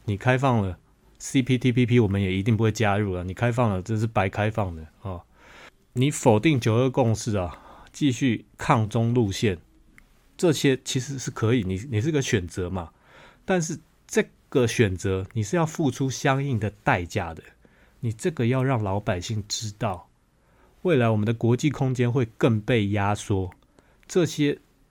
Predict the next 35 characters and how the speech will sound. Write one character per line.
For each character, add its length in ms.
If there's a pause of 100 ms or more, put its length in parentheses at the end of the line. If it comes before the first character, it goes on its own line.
(320)
政 260
府 180
有 300
责 240
任 180
要 160
让 140
老 140
百 120
姓 160
知 200
道 160
实 400
话。 360 (400)
那 100
我 100
当 120
然 80
是 100
很 140
理 180
想 280
了， 100
但 80
是 80
我 120
就 120 (120)
讲 280
嘛， 220 (260)
你 180
要 160
不 120
然 160
就 100
是 240